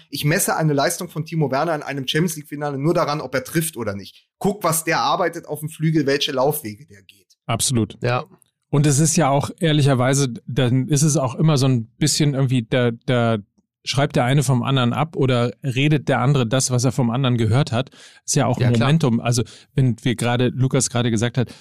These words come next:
Speaker 2: Topscorer der Premier League, ähm, für den F C Chelsea.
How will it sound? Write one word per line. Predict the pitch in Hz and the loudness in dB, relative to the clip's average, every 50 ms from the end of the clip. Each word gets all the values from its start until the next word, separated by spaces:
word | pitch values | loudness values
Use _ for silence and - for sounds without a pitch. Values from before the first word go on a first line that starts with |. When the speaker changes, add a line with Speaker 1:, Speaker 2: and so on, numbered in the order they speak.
| - - _ _ | -20 -20 _ _
Speaker 2:
Topscorer | - 143 156 147 - - - - - 135 131 127 123 127 120 | -4 -4 -2 -2 -4 -6 -4 -2 -2 0 2 2 2 0 0
der | 113 135 120 113 113 120 - _ _ _ _ _ _ _ _ | 0 0 0 0 -2 -4 -6 _ _ _ _ _ _ _ _
Premier | - 156 160 175 143 113 | 0 2 4 4 4 2
League, | 98 104 127 - - _ _ _ _ _ _ _ _ _ | 2 -2 -4 -4 -8 _ _ _ _ _ _ _ _ _
ähm, | - 135 127 120 120 113 | -2 0 2 2 2 0
für | - - 143 131 | 0 0 0 2
den | 127 120 | 2 2
F | 117 113 | 0 0
C | - - 120 | -2 -4 -4
Chelsea. | - - 120 113 110 - 143 151 | -2 0 0 0 0 0 0 -2